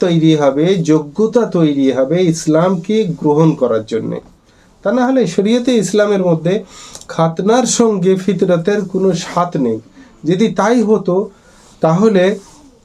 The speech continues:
কত নবী আলাইহিস সালাম মুখাত্তান পয়দা হননি। তারা তো নাউজুবিল্লাহ, নাউজুবিল্লাহ, নাউজুবিল্লাহ, তারা তো, আহ,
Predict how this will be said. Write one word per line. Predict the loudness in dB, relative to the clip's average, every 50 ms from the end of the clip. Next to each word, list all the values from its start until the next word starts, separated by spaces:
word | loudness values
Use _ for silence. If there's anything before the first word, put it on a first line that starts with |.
| _ -20 -20 -20 -20 -20 -20 -20 -20 _ _ -20 -20 -20 -20 -20 -20 -20 -20 -20 _
কত | -2 0 0 0 0 0 0 2
নবী | 4 4 4 4 4 4 2 2 2 2 2
আলাইহিস | 2 2 2 2 2 2 2 0 0 0 0
সালাম | 2 2 4 4 4 2
মুখাত্তান | 2 2 2 0 -2 -2 -2 -2 0 0 0
পয়দা | 0 2 2 2 2 2 2
হননি। | 2 2 2 2 2 0
তারা | 0 -2 -2 0 0 2 2 2 2 2 0 0 -2
তো | -2 -2 0 0 2 2 2 2 2 4 4
নাউজুবিল্লাহ, | 4 4 4 4 4 4 2 2 4 4 4 4 4
নাউজুবিল্লাহ, | 4 2 2 2 2 2 2 2 2 2 4 4 4 2 2
নাউজুবিল্লাহ, | 2 2 2 2 2 2 2 2 2 2 2 2 2 0
তারা | -2 -2 -2 -2 -2
তো, | 0 2 0 0 0 -2 -8 -18 -20 -20 -20 -8 -4
আহ, | 0